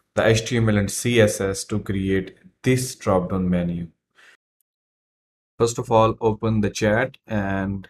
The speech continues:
let's start typing. Create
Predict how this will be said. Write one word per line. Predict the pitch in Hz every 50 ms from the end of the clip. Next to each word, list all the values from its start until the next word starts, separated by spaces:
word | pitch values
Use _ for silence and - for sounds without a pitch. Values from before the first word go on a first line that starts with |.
| _ _
let's | 104 101 98 98 92 -
start | - - - 90 90 92 95 90 -
typing. | - 90 92 92 90 - 104 104 104 104 107 - _ _ _ _ _ _ _ _ _ _ _ _ _ _ _ _ _ _ - _ _ _ _ _ _ _ _ _ _
Create | - 104 107 104 104 104 104 101 101 101 101 - _